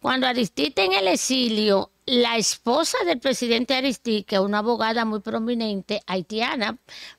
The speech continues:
pero criada en Estados Unidos, esta señora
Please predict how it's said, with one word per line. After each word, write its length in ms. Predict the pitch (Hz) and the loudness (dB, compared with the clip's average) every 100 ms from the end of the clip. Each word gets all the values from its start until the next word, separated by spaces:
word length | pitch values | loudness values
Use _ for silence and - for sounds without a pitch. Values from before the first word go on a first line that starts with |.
| _ | _
pero 260 | 277 262 | 0 0
criada 640 | 220 214 202 190 208 247 233 | 0 0 0 0 0 -2 -2
en 260 | - 220 214 | -2 -2 -2
Estados 520 | 214 - 208 233 233 | -4 -4 -4 -2 -2
Unidos, 420 | 269 240 220 233 226 - - - _ _ | 0 2 2 0 -4 -14 -18 -20 _ _
esta 320 | 269 285 302 | -4 0 -2
señora 600 | 285 285 254 240 233 - | 0 2 2 2 -2 -4